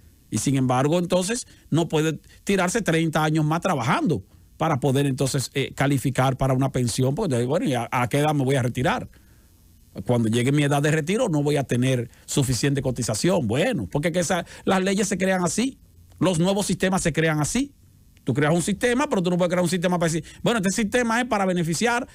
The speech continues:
a, a, a, a todos los anteriores, ¿no? Es para beneficiar al, al, al porvenir. Y los anteriores van a entrar en una transición, a ver quiénes po-, quiénes caben y quiénes no caben. Es buscar una solución que pudiera ser definitiva,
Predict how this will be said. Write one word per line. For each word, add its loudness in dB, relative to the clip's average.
a, -2
a, 0
a, 0
a 0
todos 2
los 2
anteriores, 0
¿no? 0
Es -4
para 0
beneficiar 0
al, -4
al, -2
al 0
porvenir. 0
Y -2
los 2
anteriores 2
van 0
a -2
entrar 0
en -4
una -2
transición, 0
a -2
ver 0
quiénes 0
po-, -2
quiénes 0
caben 0
y -6
quiénes -2
no -2
caben. -4
Es -2
buscar 0
una 0
solución 0
que 0
pudiera 0
ser 0
definitiva, 0